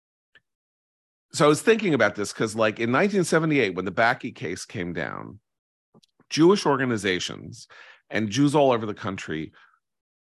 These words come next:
were very much on the side of Bakke on the grounds that he had been denied admission to the University of California, Davis Medical School, on the basis of his, of his color. And, uh, Jews were,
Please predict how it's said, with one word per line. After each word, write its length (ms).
were 280
very 300
much 240
on 100
the 60
side 260
of 80
Bakke 460
on 80
the 60
grounds 560
that 240
he 180
had 120
been 180
denied 340
admission 500
to 220
the 120
University 540
of 100
California, 640
Davis 380
Medical 340
School, 540
on 140
the 60
basis 440
of 140
his, 420
of 120
his 160
color. 360
And, 520
uh, 260
Jews 380
were, 280